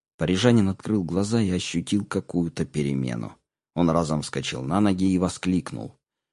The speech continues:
«Гром и молния! Шлюпка не на воде! Мы сидим на мели!» Весь экипаж проснулся. Вахтенный вскочил первый. Он, оказалось, тоже спал.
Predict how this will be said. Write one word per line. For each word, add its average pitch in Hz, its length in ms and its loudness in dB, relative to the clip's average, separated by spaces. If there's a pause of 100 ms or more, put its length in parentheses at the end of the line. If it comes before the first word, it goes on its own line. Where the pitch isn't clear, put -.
(240)
«Гром 143 500 6
и 131 40 6
молния! 101 540 4
Шлюпка 190 500 4
не 165 140 8
на 170 140 6
воде! 165 440 4 (300)
Мы 170 240 6
сидим 160 580 6
на 143 100 6
мели!» 165 680 6 (420)
Весь 71 300 -2
экипаж 69 480 -4
проснулся. 65 720 -6 (440)
Вахтенный 90 640 2
вскочил 80 520 -4
первый. 76 600 -2 (340)
Он, 90 280 2
оказалось, 98 680 0
тоже 73 340 0
спал. - 540 -8